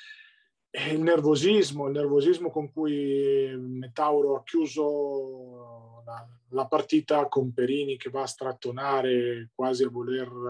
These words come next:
picchiare veramente, insomma l'arbitro si è preso sei mesi di squalifica, anche troppo pochi per come la vedo io,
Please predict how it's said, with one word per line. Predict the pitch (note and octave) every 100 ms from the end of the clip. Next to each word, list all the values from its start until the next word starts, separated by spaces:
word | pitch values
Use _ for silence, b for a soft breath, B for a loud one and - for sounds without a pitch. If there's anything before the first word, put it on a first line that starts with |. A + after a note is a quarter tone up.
| A#2+ A#2 A2+
picchiare | - - - G#3 D#3+
veramente, | B2+ A#2+ B2 D#3 F#3 C#3
insomma | B2+ C3 B2+
l'arbitro | D3+ C#3+ C3
si | A#2+
è |
preso | B2 C#3
sei | C3 C#3+
mesi | C#3+ C#3
di | C3+
squalifica, | B2+ D3 D3 C3 B2 _
anche | D#3 D3+ D#3+
troppo | D3+ C#3 C#3
pochi | D3+ C3+ C3+
per | C3
come | B2+ C3+
la | B2+
vedo | B2 B2+ D3
io, | C3+ C#3+